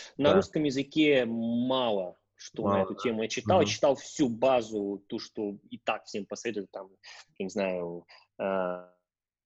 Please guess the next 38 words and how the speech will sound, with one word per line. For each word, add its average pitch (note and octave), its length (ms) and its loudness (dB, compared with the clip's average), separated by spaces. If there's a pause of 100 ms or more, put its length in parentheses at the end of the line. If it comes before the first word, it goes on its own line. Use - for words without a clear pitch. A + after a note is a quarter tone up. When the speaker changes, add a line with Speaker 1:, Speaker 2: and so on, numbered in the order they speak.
(160)
Speaker 1:
э, F2+ 240 -4 (840)
господи, F2 400 -12 (360)
Зи-, G2 320 -12 (300)
Зиснера, G#2 760 -2
Ильяхов, F#2+ 840 -6
и G2 160 -10
как, F2 200 -12 (160)
господи, F#2 320 -16 (500)
Ильяхов, G#2 520 -4
да, G#2 220 -6
вот F#2 140 -14
этот, F#2 160 -14
Speaker 2:
Да, G#2 80 -6
Speaker 1:
который G#2 180 4
Speaker 2:
да, G2 140 0
да. F#2 100 -6
Speaker 1:
при-, G#2 140 -6
Speaker 2:
Мгм. - 120 -16
Speaker 1:
придумал, G2 800 -4
э, - 80 -16
при-, F#2+ 120 -10
да, F2+ 240 -10 (120)
пиш-, - 260 -16
пи-, G2+ 120 -10
там, F#2+ 180 -16
«Пиши, - 260 -8
сокращай». D3 540 -2
Вот B2 100 -2
это, C3+ 100 -4 (260)
вот D#3 120 -8
это F3+ 120 2
всё - 180 2
самое C#3 420 2
основное. A2+ 520 0
Я G2+ 100 -2
просто - 220 -10
их - 60 -10
уже G#2 140 -8